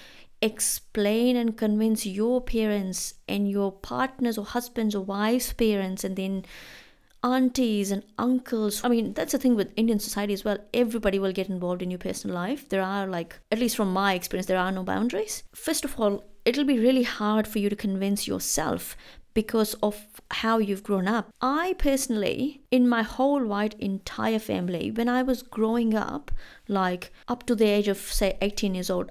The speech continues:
I did not know one single person who was divorced.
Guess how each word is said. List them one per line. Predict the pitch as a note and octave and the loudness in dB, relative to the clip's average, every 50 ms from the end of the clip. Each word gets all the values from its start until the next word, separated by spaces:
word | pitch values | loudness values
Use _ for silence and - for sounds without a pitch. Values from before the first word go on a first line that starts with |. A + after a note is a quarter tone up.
| - - | -8 -6
I | - A#3+ C4 C4+ | -4 -2 0 0
did | C4 C4+ B3+ | -2 -2 0
not | B3 B3+ B3+ B3 | 0 0 0 0
know | A#3 A3 A3 | -2 -2 0
one | G#3+ G3+ G3 G#3 G#3+ G#3+ G#3+ A3 A3 A3 | -2 -2 0 0 0 2 2 2 2 0
single | A3 - - A3 G#3 G#3 G#3 | -2 -2 0 2 0 0 0
person | - G#3 G3 G3+ - - E3+ F#3 A#3 D#4+ - - | 0 0 0 0 -2 -2 0 0 -2 -2 -2 -4
who | G#3+ G3 | -4 -2
was | E3+ E3 F3 F3 | -2 -2 -4 -4
divorced. | - F#3 F3+ F3+ - - - - - - | -4 -4 -4 -2 -4 -4 -6 -8 -10 -12